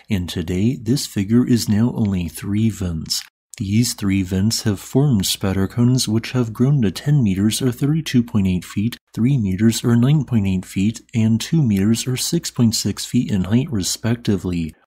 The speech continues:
All three are erupting lava, but only the northernmost, most active vent is producing lava fountains that regularly reach above the fifty-foot mark. This vent is for all intents and purposes now the dominant vent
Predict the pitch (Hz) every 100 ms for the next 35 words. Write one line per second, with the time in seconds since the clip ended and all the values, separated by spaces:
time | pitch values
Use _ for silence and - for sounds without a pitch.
0 | _ _ 107 98 143 - 104 107 113 -
1 | 98 95 92 - 101 92 90 90 101 113
2 | 120 120 113 117 107 110 104 135 131 101
3 | 95 95 - 107 147 - - 110 - 104
4 | 90 101 131 - - - 104 113 - 107
5 | 104 139 135 92 104 90 - 113 120 113
6 | 107 110 127 143 110 98 95 90 95 113
7 | - 101 104 107 101 131 131 98 85 -
8 | 110 113 - 104 90 78 - - _ _
9 | - 101 101 110 - 98 101 107 117 -
10 | - 104 - 113 143 131 110 98 - 95
11 | 87 98 95 107 127 123 113 117 147 120
12 | 95 95 92 90 87 98 104 135